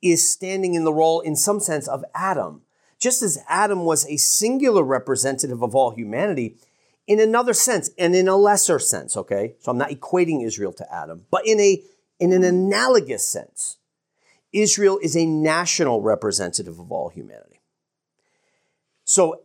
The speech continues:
in Adam, all men die because all have sinned. But then out of Adam, God chose Abraham, and,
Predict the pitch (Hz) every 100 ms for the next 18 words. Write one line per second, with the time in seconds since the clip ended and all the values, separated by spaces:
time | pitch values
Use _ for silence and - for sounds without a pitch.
0 | _ 175 170 - 147 180 214 165 127 120
1 | 120 _ _ - 143 127 120 101 101 95
2 | 98 101 113 101 107 92 95 - 175 139
3 | 73 - _ _ _ _ _ _ _ _
4 | _ 202 202 220 220 165 240 240 208 175
5 | 180 170 156 170 175 - 185 175 - 175
6 | 180 151 147 139 139 151